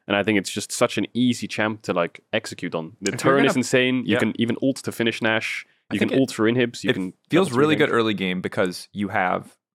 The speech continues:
Speaker 2: reliable point and click C C. It gets worse as you go later in the game and people are actually setting up and you can see the Maokai coming, but the early ganks are good. The defensive ult is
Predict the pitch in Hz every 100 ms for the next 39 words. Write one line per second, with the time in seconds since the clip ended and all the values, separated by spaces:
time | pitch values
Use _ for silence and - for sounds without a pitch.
0 | _ 104 101 107 117 107 - 101 - 92
1 | - 90 82 76 67 - 135 - 104 147
2 | 170 127 127 113 98 101 98 90 90 92
3 | 92 101 92 90 85 - 95 101 90 90
4 | - 85 87 - 85 85 82 82 - 90
5 | 110 - 123 127 90 85 80 73 73 -
6 | 110 107 - 139 156 139 101 92 - 92